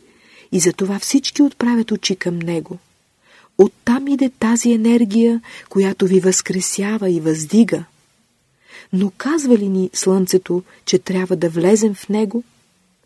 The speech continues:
То ни казва да се възползваме само от благата, които ни дава. И както то озарява света, така и ние трябва да пръскаме светлина, просвещение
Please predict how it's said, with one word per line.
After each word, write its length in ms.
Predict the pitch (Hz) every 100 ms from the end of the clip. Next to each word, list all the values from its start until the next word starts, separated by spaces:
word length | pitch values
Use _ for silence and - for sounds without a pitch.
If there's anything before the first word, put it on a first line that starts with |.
| -
То 140 | 156
ни 140 | 180 185
казва 440 | - 180 180 196
да 100 | 180
се 140 | -
възползваме 840 | 170 165 - - 269 294 262 262 240
само 480 | - 208 190 190 185 - - -
от 160 | 185 156
благата, 480 | 185 180 180 180
които 320 | 160 180 175 175
ни 120 | 175
дава. 360 | 160 160 151 165 _ _ - - -
И 100 | 190
както 340 | 208 190 -
то 320 | 185 220 233
озарява 480 | 285 285 254 240 220
света, 440 | 214 - 185 190 190 - - -
така 260 | 180 180
и 120 | 202
ние 320 | 202 214 262 285
трябва 380 | - 247 240
да 120 | 202 226
пръскаме 520 | - 233 - 214 202
светлина, 720 | - 196 190 190 190 220 247 _ _ _ _
просвещение 1000 | 180 175 - 160 - 196 233 240 240 240